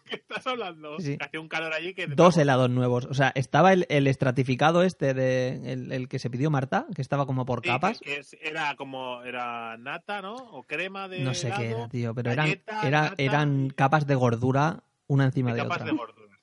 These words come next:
Speaker 2: Sí, sí,
Speaker 1: Y
Speaker 2: una
Speaker 1: nosotros
Speaker 2: pasada.
Speaker 1: fue, eh, nosotros ya no eran capas, era gordura revuelta.
Speaker 2: Sí, era todo revuelto.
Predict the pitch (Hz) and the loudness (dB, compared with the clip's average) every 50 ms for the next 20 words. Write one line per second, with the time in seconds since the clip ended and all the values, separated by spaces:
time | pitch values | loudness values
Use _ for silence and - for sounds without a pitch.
0 | _ - - - - - - - 117 - _ _ - 151 139 143 147 156 - 185 | _ -18 -14 -14 -14 -14 -14 -16 -18 -18 _ _ -10 -6 -4 -4 -4 -4 -4 -6
1 | 156 143 196 202 196 180 165 165 160 151 151 151 151 151 185 170 175 170 175 175 | -4 -2 -2 -2 -2 -4 -4 -6 -6 -6 -8 -10 -10 -8 -8 -6 -6 -4 -4 -4
2 | 170 151 135 123 127 120 - 117 120 139 143 143 143 135 127 135 151 151 143 127 | -6 -6 -6 -6 -8 -8 -8 -8 -8 -6 -6 -4 -6 -6 -8 -6 -6 -6 -6 -6
3 | 120 113 110 104 - - - 160 151 147 147 139 143 - - 180 175 156 147 135 | -8 -10 -12 -12 -4 2 4 6 6 6 6 4 2 4 6 8 8 6 6 2
4 | 135 135 131 120 123 - 143 135 220 | 0 -2 -4 -6 -8 -10 -12 -14 -14